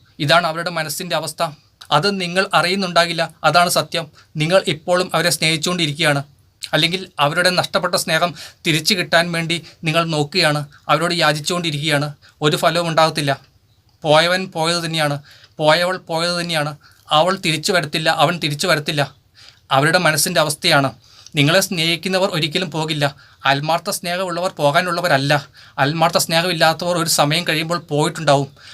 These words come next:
അത് നിങ്ങളുടെ എല്ലാം അപകരിച്ച് നിങ്ങളെ തകർത്തായിരിക്കും പോയിട്ടുണ്ടാവുക.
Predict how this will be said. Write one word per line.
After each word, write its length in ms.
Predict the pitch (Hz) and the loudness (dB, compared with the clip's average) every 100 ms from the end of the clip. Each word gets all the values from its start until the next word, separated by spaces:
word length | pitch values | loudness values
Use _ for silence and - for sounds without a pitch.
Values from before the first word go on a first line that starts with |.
| - | -4
അത് 100 | 147 180 165 | 0 0 0
നിങ്ങളുടെ 300 | 156 170 170 | -2 0 2
എല്ലാം 220 | 156 165 - 156 | 2 2 2 0
അപകരിച്ച് 540 | 143 156 175 165 190 180 - | 0 0 -4 -4 -2 -2 -2
നിങ്ങളെ 280 | 151 160 170 165 147 | -4 0 0 0 0
തകർത്തായിരിക്കും 640 | 139 147 - 160 143 160 139 | 0 -2 2 0 0 -6 -6
പോയിട്ടുണ്ടാവുക. 520 | 143 147 147 139 139 | -4 -4 -2 0 0